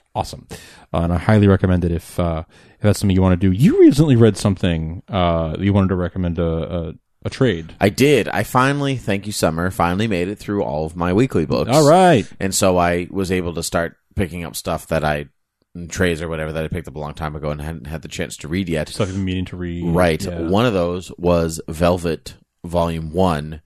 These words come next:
Speaker 2: um, put out by, I wanna say it's Image. I wanna say it's Image.
Speaker 1: Uh, it is Image, yeah.
Speaker 2: Yeah. Um, Image, uh, by Ed Brubaker and Steve Epting, who is the creative team behind such tour de forces as Captain America Winter Soldier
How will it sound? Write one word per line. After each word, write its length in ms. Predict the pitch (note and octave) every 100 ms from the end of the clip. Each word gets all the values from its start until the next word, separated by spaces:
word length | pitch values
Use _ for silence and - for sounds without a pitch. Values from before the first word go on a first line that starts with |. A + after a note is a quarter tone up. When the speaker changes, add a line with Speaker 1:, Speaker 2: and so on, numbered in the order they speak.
| _ _ _ _
Speaker 2:
um, 440 | E2 D#2+ D2+ D2 C#2
put 160 | - E2+
out 380 | E2 D#2+ - -
by, 840 | D#2+ E2+ D#2 D#2 D#2 D#2 D2+ D2+ D#2 - _ - _
I 120 | D2
wanna 200 | B1 E2+
say 240 | F#2+ D#2+ D#2
it's 120 | D2+ -
Image. 540 | F2 G#2+ A2 G2 - _ _
I 40 | G2
wanna 200 | E2 -
say 180 | - G1+
it's 160 | - -
Image. 140 | -
Speaker 1:
Uh, 140 | B2+
it 80 | C3+
is 120 | C3+
Image, 220 | G#2 E2+ -
yeah. 160 | G2+ - -
Speaker 2:
Yeah. 840 | A4+ A4 G4 D#4 C#4 B3 F#3+ A#2+ -
Um, 400 | A#2+ A2 F#2+ E2 - - -
Image, 400 | G2+ F2+ D2 -
uh, 120 | F2 E2
by 200 | E2+ E2+
Ed 180 | F#2
Brubaker 680 | F2 F2 E2+ D#2+ E2+ D#2+ D#2+ - _
and 340 | D#2 D#2 D2+
Steve 280 | D#2 - E2+
Epting, 400 | B1+ C#2+ D2 A#1 _ _ _ _ _ _ _ _ - -
who 120 | F#2
is 100 | F#2
the 80 | E2
creative 320 | - F2+ D#2+
team 240 | - E2 D2+
behind 500 | D#2 D#2 D#2+ D#2 D2+
such 260 | - -
tour 180 | - F2+
de 80 | C#2
forces 440 | - E2 - D#2
as 260 | D2+ D2+ D2
Captain 340 | - E2 -
America 260 | D2+ C#2 D2
Winter 200 | C2+ -
Soldier 560 | - F2+ E2 E2+ D#2+